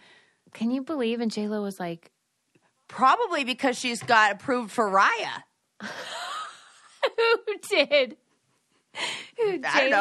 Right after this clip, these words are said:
Speaker 1: J-Lo?
Speaker 2: Madison LaCroix. I bet that's, uh, that's probably it.
Speaker 1: Can you imagine how humiliating that would be if you were J-Lo and some doofus from reality T V basically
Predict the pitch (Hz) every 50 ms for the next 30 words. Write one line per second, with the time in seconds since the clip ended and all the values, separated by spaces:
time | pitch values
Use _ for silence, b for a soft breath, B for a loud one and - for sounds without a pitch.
0 | 220 - 220 226 220 247 269 269 269 - 277 262 269 269 269 349 254 226 214 214
1 | 220 247 247 247 - 254 226 226 226 226 - - 226 220 214 208 208 214 208 b
2 | b b b b b b b b b b b b b b b b b b b b
3 | b b b b _ _ - - - - 208 190 175 170 165 160 160 202 254 311
4 | 339 370 480 539 523 466 415 370 359 311 277 277 269 247 - 240 220 208 208 208
5 | 214 220 214 208 220 220 214 170 131 196 196 208 202 196 196 202 202 185 202 208
6 | 196 208 196 180 180 175 160 151 151 139 - - 170 180 - - 196 180 180 175
7 | 165 185 170 170 170 160 180 180 196 190 - 190 190 190 - - 190 175 180 175
8 | 170 165 175 175 175 185 170 - 196 185 170 165 180 175 165 160 151 - 139 156
9 | 160 156 - 170 - - 151 143 156 156 151 147 156